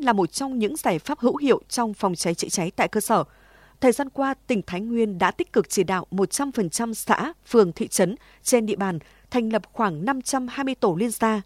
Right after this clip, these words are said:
an toàn phòng cháy chữa cháy và trên hai nghìn hai trăm sáu mươi điểm chữa cháy công cộng. Bên cạnh đó, đoàn liên ngành của tỉnh và các địa phương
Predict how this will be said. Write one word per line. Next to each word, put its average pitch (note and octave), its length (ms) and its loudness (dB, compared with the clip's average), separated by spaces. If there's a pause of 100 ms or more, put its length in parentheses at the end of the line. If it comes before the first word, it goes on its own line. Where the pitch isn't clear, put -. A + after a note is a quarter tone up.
(100)
an A3+ 160 0
toàn F#3+ 260 -2
phòng F3 200 -4
cháy D#3+ 180 -2
chữa F3 140 -4
cháy F3+ 300 -2 (680)
và A3 220 2
trên C#4 320 -2
hai C#4 180 -4
nghìn G#3 280 0
hai B3+ 200 -4
trăm A#3 240 -4
sáu - 180 0
mươi C4+ 120 -2
điểm F3+ 240 0
chữa - 180 0
cháy E3 180 -2
công A3 160 0
cộng. G3 200 4 (680)
Bên A3+ 160 6
cạnh - 180 -6
đó, F#3+ 260 0 (300)
đoàn A3 280 4
liên C4+ 200 -2
ngành G#3 220 -4
của G3+ 140 -2
tỉnh E3+ 300 0
và F3 100 -4
các - 180 -2
địa A#3 120 4
phương A3+ 280 2